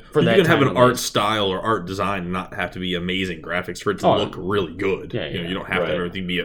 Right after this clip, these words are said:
Speaker 2: the best, you know, crazy graphics.
Speaker 1: Yeah. Personally,
Speaker 3: Yeah.
Speaker 1: I mean, I would, I would highly recommend it.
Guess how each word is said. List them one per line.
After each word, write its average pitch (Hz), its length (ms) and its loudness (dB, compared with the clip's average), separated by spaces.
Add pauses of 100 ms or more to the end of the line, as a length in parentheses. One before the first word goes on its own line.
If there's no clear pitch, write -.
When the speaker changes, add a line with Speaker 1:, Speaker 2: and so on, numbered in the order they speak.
Speaker 2:
the - 60 -12
best, - 440 -10 (400)
you 98 160 -8
know, 87 140 -10 (560)
crazy 90 280 0
graphics. 85 460 -8
Speaker 1:
Yeah. 78 160 -4 (160)
Personally, 120 440 -2
Speaker 3:
Yeah. - 100 -2
Speaker 1:
I - 20 0
mean, 127 220 2
I 127 180 4
would, 113 300 0 (600)
I 131 120 6
would 127 140 4
highly 117 280 0
recommend 90 420 -4
it. 65 100 -12